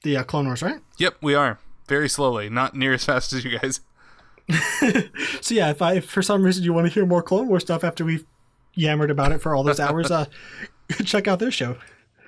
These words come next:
Speaker 1: So yeah, before we get, begin our discussion, I'd like to ask you guys, if you enjoy the show, to please take a moment to go and rate and review us on iTunes, and then like us on Facebook.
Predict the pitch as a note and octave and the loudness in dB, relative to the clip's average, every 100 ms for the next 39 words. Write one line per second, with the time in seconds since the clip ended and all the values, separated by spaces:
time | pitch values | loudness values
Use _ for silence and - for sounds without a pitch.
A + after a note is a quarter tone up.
0 | _ _ - A3 - G3+ G#3+ G#3 G3 E3+ | _ _ -2 0 0 0 0 0 0 0
1 | E3+ D3 - F#3 F#3 F#3 D#3 D#3 D3 D3+ | 0 -2 0 0 0 -2 -2 -2 -2 -2
2 | C3+ C3 E3+ E3+ D3+ C#3+ D3 C#3 C3 C#3 | -2 0 0 -2 -6 -4 -2 0 0 -2
3 | C3 - C#3 C#3+ C#3+ C3+ C#3+ C#3+ C#3+ D#3 | -2 -4 -4 -2 -2 -2 -6 -2 -2 -2
4 | E3 D#3 D3+ D3+ F#3 E3 D#3+ D#3 C#3 D#3 | -4 -2 -2 0 0 0 -2 -4 -6 -4
5 | F3 - F3 E3+ - - - - - D3 | -2 0 2 2 -4 -16 -20 -20 -8 -4
6 | C#3 C3+ C3 D3 D3 D3 - - C#3+ C#3+ | -2 -2 -2 -2 -2 -6 -6 -8 -4 -4
7 | C#3 - - C3+ B2+ - - G3 G#3 | -4 -10 -10 -8 -8 -10 -6 -6 -6